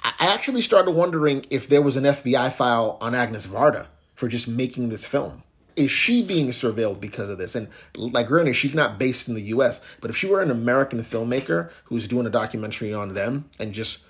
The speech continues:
was in the U S and making other films, she made a film about Cuba and a film about the Panthers, I have to wonder that somebody was paying attention to her.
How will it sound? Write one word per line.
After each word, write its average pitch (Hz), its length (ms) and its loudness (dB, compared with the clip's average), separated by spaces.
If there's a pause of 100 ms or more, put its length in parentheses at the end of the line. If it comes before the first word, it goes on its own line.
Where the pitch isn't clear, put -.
was 120 160 -4
in 127 240 -6
the 117 100 0
U 117 240 2
S 110 140 -2
and 113 80 -6
making 113 280 -6
other 104 180 -6
films, 127 380 -6 (160)
she 170 140 -4
made 214 160 6
a 190 60 2
film 202 240 2
about 165 320 2
Cuba 196 500 0 (160)
and 190 240 4
a 202 60 6
film 220 200 6
about 226 220 4
the - 80 -12
Panthers, 240 540 -2 (340)
I 185 120 2
have 185 360 0
to 185 80 0
wonder 147 280 4
that 123 180 2
somebody 123 340 0
was 110 160 -8
paying 104 220 -8
attention - 340 -10
to 82 60 -12
her. - 160 -18